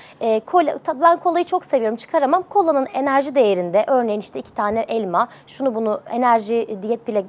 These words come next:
planında aynı enerji eşdeğer gelecek şeyleri çıkarıp kolayı koyuyorlar. Ben bunu doğru bulmuyorum. Çünkü beslenme planı sadece kalori bazında düşünülmemesi lazım. Aynı zamanda hani o besinlerin şimdi aynı kaloride etiket okuyoruz. Yüz elli kalorilik bir çikolata, yüz elli kalorilik bir meyve.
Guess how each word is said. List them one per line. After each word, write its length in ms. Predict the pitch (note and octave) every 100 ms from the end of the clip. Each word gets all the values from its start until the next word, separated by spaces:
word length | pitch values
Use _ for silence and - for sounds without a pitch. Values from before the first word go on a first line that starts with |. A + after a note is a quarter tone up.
| -
planında 480 | A3 G#3+ G3+ G3+ C4
aynı 240 | C#4 C#4+
enerji 340 | A#3 G3+ F#3+ G3
eşdeğer 400 | G#3 - A3 G#3+
gelecek 480 | - G3 F3 E3 E3
şeyleri 280 | A#3+ F#3+
çıkarıp 400 | F#3 - C#4 E4+
kolayı 280 | - D#4 G3+
koyuyorlar. 400 | - F3+ E3+ G3 - - -
Ben 160 | F4 G4
bunu 140 | G4
doğru 260 | F4 D#4+ D#4+
bulmuyorum. 320 | E4 A#3 F#3
Çünkü 300 | - E4+ G#3 F3+ - - -
beslenme 420 | A#3 - C#4 E4+
planı 300 | - E4 F4
sadece 420 | E4 E4 D4+ B3
kalori 380 | E4 B3+ C4 D#4
bazında 360 | C4 B3+ D4 B3+
düşünülmemesi 600 | A#3+ C4+ B3+ F#3 E3+ F#3+
lazım. 320 | F3+ E3+ F#3 - - -
Aynı 200 | A3+ D4+
zamanda 380 | E4 F4 E4+ F#4+ - A#3+
hani 200 | C#4 C4+ - - - - - -
o 240 | B3+ B3+ G#3
besinlerin 600 | B3 - D4 D4 D4 D#4+
şimdi 300 | - C#4+ C4+ -
aynı 300 | D4 D#4+ B3+
kaloride 460 | - F#3+ F#3+ F#3+ F#3 -
etiket 380 | A3 - C#4 C#4
okuyoruz. 420 | B3 G3+ G3+ D#4 -
Yüz 160 | A#3+ A#3
elli 160 | B3+
kalorilik 400 | B3+ A#3+ G#3 A3
bir 60 | B3
çikolata, 420 | - A#3+ A#3 A#3
yüz 160 | B3+ G#3+
elli 180 | A3+ A3+
kalorilik 440 | A#3 G3 G#3+ -
bir 60 | A3
meyve. 360 | G#3 F#3 E3+